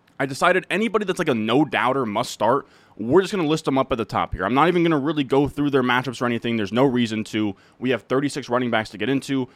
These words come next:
There's no reason to waste breath on guys that you took in the first, like, three rounds of your fantasy drafts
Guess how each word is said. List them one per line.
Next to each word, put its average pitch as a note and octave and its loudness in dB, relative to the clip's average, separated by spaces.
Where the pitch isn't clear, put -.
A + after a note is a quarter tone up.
There's A2+ -6
no D3+ 0
reason D3 2
to C3 0
waste B2+ 2
breath B2 2
on A2 2
guys G#2+ 2
that G#2 -8
you G#2+ -4
took A2+ -4
in G#2+ -4
the G2+ -2
first, A#2 -4
like, G2+ -4
three A#2+ -8
rounds A2 0
of G#2 -6
your G2 -2
fantasy G2 -4
drafts F2+ -4